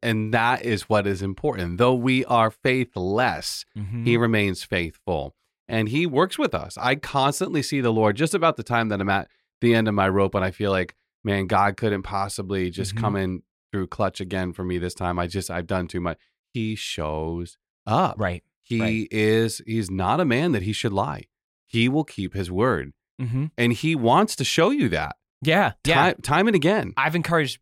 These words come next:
Speaker 2: people with this line so many times. In, in Jesus, like, there is no going back to the starting line.
Speaker 1: Mm.
Speaker 2: Like, you never go back to the starting line.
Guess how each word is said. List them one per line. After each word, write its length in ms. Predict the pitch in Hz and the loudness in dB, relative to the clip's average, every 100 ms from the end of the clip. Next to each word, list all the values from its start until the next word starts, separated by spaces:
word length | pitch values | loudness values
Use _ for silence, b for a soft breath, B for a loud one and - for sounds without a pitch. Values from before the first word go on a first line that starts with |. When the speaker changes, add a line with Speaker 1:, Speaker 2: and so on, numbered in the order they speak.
| _ | _
Speaker 2:
people 300 | - 143 127 | -14 -10 -8
with 140 | 123 107 | -6 -6
this 200 | 113 - | -6 -6
line 240 | 110 104 | -6 -6
so 200 | 95 113 | -6 -6
many 200 | 104 101 | -6 -6
times. 400 | - 101 78 - - | -8 -10 -10 -12 -10
In, 180 | 117 117 | -8 -8
in 200 | 113 110 | -8 -8
Jesus, 540 | 90 98 98 131 131 107 | -8 -8 -8 -6 -6 -8
like, 160 | 98 | -8
there 140 | - 104 | -8 -8
is 260 | 113 110 | -8 -8
no 240 | 131 139 123 _ _ - | -6 -8 -8 _ _ -6
going 220 | 110 107 | -4 -4
back 180 | 101 - | -6 -6
to 80 | 87 | -12
the 80 | |
starting 580 | - - 87 90 85 76 | -12 -10 -6 -6 -8 -12
line. 280 | 71 - - | -14 -16 -10
Speaker 1:
Mm. 280 | 95 95 90 | -6 -6 -4
Speaker 2:
Like, 160 | 117 - | -4 -2
you 60 | 147 | 0
never 300 | 143 165 156 | 2 0 0
go 120 | 127 | 0
back 180 | 101 - | -2 -4
to 60 | 87 | -8
the 60 | |
starting 420 | - 85 80 78 | -8 -8 -10 -12
line. 260 | 76 69 | -14 -16